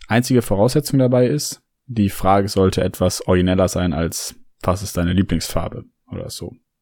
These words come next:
Alle Leute, die mir bereits eine Rezension geschrieben haben oder eben noch eine schreiben wollen, sind automatisch auch mit im Gewinnspiel. Ihr habt halt bis zur nächsten Episode Zeit, bis zum nächsten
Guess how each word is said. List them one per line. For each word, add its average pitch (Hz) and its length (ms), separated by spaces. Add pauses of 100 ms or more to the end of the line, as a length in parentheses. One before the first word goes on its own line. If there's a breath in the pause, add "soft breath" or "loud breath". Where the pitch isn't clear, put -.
(640 loud breath)
Alle 147 160
Leute, 139 260
die 123 100
mir 110 100
bereits 101 280
eine 95 160
Rezension 95 640
geschrieben 87 440
haben 82 280
oder 82 400
eben 87 180
noch 90 140
eine 90 160
schreiben 131 420
wollen, 113 240
sind 107 220
automatisch 95 480
auch 92 180
mit 98 140
im 95 100
Gewinnspiel. 87 640 (560 loud breath)
Ihr 101 120
habt 113 160
halt 107 100
bis 110 160
zur 104 100
nächsten 104 220
Episode 95 380
Zeit, 135 320
bis - 140
zum 98 120
nächsten 90 640